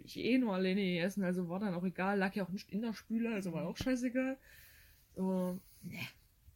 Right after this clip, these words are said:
Speaker 1: Ganz kurz, ist mir vorhin wieder eingefallen, weil wir auf dem Markt standen. Weißt du noch, als wir aus der Eisdiele rausgeflogen sind? <laughs>
Speaker 2: Das war wild auch.
Speaker 1: Ja.
Speaker 2: Weil nur, weil wir gelacht haben, also
Speaker 1: Ja,
Speaker 2: als
Speaker 1: das ist
Speaker 2: ob,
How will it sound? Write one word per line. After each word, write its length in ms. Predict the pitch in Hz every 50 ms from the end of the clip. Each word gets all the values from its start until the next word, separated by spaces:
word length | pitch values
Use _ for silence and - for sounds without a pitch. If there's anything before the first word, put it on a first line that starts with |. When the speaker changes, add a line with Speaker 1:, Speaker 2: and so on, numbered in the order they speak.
| _ - _ _ _ - - - - - _ -
Speaker 1:
Ganz 220 | 175 180 170 - -
kurz, 240 | - 170 175 - -
ist 140 | - -
mir 100 | 185 180
vorhin 240 | 175 - 196 190 175
wieder 100 | 165 - 160
eingefallen, 460 | 160 170 180 190 - 196 180 175 175
weil 120 | 170 165 160
wir 80 | 160
auf 80 | 180 180
dem 80 | 202 196
Markt 220 | 175 185 202 -
standen. 400 | - - 190 180 180 185 196 190 - - - - - - - -
Weißt 280 | 220 226 220 - -
du 60 | 175 185
noch, 80 | 180 180
als 260 | 175 247 - - 240
wir 80 | 202 175
aus 180 | 202 190 -
der 100 | - 214
Eisdiele 580 | 202 196 190 277 269 190 - - 262 254 226 226
rausgeflogen 680 | 226 - 262 - - 294 - 277 277 233 247 294 339 285
sind? 280 | 302 285 302 359 302 -
<laughs> 40 | - - - - - - - - - - - - - - - - - - - - - - - - - - - - - - -
Speaker 2:
Das 200 | - 247 220 214
war 200 | 208 208 208 202 190
wild 320 | 185 202 240 302 349 339 - 262 233
auch. 300 | 214 220 - - - - -
Speaker 1:
Ja. 100 | 453 415 - 381 - - 508 523 415 349 - - - - - - - - - - - 220 - - - - - - -
Speaker 2:
Weil 140 | 208 202 202
nur, 120 | 233 247
weil 140 | 247 220 233
wir 80 | 208
gelacht 420 | 196 180 175 170 185 - - - -
haben, 180 | 170 175 175
also 160 | - - 185 190
Speaker 1:
Ja, 120 | 196 185
Speaker 2:
als 260 | 175 180 180 180 185
Speaker 1:
das 80 | 185 208
ist 100 | 226 220
Speaker 2:
ob, 60 | 214